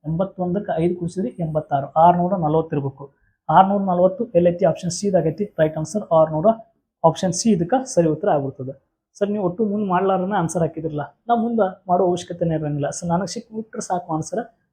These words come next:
ನಾವು ಟಿಕ್ ಮಾಡ್ಬೋದು. ಇದನ್ನ, ಇದು ಬೇಕಾದ್ರೆ ನಾನು ಕಂಪ್ಲೀಟ್ ಮಾಡಿ ತೋರಿಸ್ತೀನಿ. ಇವು ಅದು ಆನ್ಸರ್ ಆಗು-, ಆಗುತ್ತೋ ಇಲ್ಲೋ ಅಂತೇಳಿ ಚೆಕ್ ಮಾಡ್ರಿ.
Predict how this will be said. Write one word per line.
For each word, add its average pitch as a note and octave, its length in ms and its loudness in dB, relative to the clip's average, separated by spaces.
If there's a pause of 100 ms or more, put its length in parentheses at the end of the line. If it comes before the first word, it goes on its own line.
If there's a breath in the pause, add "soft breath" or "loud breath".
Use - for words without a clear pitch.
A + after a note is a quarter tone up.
ನಾವು D#3 120 -4
ಟಿಕ್ F#3+ 200 -4
ಮಾಡ್ಬೋದು. D#3+ 500 0
ಇದನ್ನ, F3 360 0
ಇದು F3+ 140 4
ಬೇಕಾದ್ರೆ F3 380 2
ನಾನು F3 140 -4
ಕಂಪ್ಲೀಟ್ G3+ 360 -2
ಮಾಡಿ E3+ 160 -4
ತೋರಿಸ್ತೀನಿ. G3 420 -8 (120)
ಇವು F3 120 4
ಅದು D3 200 0
ಆನ್ಸರ್ D3+ 300 -2
ಆಗು-, D#3+ 300 0
ಆಗುತ್ತೋ E3+ 320 2
ಇಲ್ಲೋ D#3+ 140 4
ಅಂತೇಳಿ G#3+ 260 -2
ಚೆಕ್ - 200 -14
ಮಾಡ್ರಿ. B2+ 300 -8